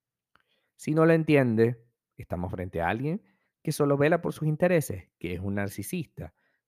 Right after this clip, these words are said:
que es un manipulador, que es un psicópata. Porque sí existe esto llamado psicópata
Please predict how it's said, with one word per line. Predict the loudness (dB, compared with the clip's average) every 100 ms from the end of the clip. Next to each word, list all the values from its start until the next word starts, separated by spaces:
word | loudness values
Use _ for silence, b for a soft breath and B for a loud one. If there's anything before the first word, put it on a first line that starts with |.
| _
que | -6 -4
es | -6
un | -6
manipulador, | -4 -6 -4 -2 -2 -4 -6 -10 _ _ _ _ _ _ -12
que | -10 -8
es |
un | -10
psicópata. | -14 -12 -14 -14 -18 _ _ _ _ _ _ _ _ _ _ _ _ _
Porque | -4 -4 -6
sí | -4 -2
existe | -2 -6 -14 -6 -6
esto | -4 -6 -6
llamado | -4 -6 -8 -12 _
psicópata | -18 -10 -6 -6 -8 -12 -16